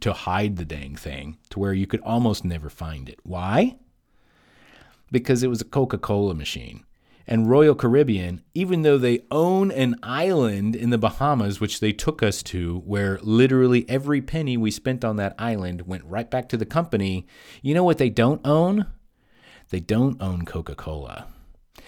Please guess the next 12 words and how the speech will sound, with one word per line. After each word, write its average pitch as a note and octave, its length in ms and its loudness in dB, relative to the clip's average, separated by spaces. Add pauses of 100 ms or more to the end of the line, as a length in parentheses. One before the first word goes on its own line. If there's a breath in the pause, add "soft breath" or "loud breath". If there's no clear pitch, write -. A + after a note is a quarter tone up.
(140 loud breath)
And F#2+ 160 -4
so G2+ 140 2
they F#2 120 -2
stuck - 300 -2
that E3 160 0
machine A#2 340 0
off F#2+ 260 -6
to F2 100 -8
the D#2 80 -8
side D#2+ 420 -8
because, D#2 500 -10
ugh, - 80 -16